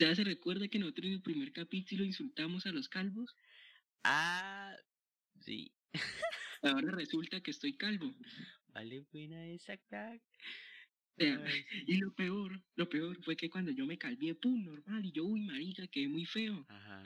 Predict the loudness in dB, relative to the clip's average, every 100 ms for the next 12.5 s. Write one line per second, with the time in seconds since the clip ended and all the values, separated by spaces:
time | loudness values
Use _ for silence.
0 | 0 2 4 2 2 0 0 -2 -4 -4
1 | -4 -6 -10 -10 -6 -6 -8 -8 -8 -8
2 | -10 -12 -14 -12 -12 -12 -8 -8 -4 8
3 | 8 8 0 -2 -2 -2 -2 -6 -10 -12
4 | -12 -14 -8 -6 -6 -10 -10 -12 -12 -16
5 | _ -2 0 0 -6 -18 _ 0 4 6
6 | 6 4 0 -6 -2 0 0 -4 -6 -6
7 | -6 -6 -10 -10 -8 -6 0 2 2 0
8 | -4 -8 _ _ _ _ _ 0 2 4
9 | 2 0 -2 -8 _ _ -20 _ _ -4
10 | 2 8 8 8 0 -6 -10 -20 _ _
11 | 4 6 4 2 -2 -2 -2 -4 -4 -2
12 | 0 -2 -2 -4 -6